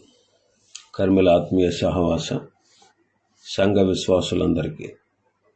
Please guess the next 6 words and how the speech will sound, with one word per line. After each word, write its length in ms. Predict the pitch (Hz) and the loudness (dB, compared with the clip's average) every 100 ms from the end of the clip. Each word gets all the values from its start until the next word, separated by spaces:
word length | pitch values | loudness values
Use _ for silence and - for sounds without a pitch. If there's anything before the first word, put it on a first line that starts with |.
| _ _ _ _ _ _ _ - | _ _ _ _ _ _ _ -2
మన 140 | 90 | -2
ప్రభువును 840 | 92 98 92 98 101 117 151 - | 0 2 2 4 2 2 0 -2
ఆయన 200 | 92 95 | 0 0
ప్రియ 240 | 85 98 98 | 0 0 0
కుమారుడునైన 760 | - 95 92 92 92 87 90 110 | 0 2 2 2 0 0 0 0
యేసుక్రీస్తు, 760 | 110 90 - 85 - - - | 0 -2 -4 -10 -6 -8 -8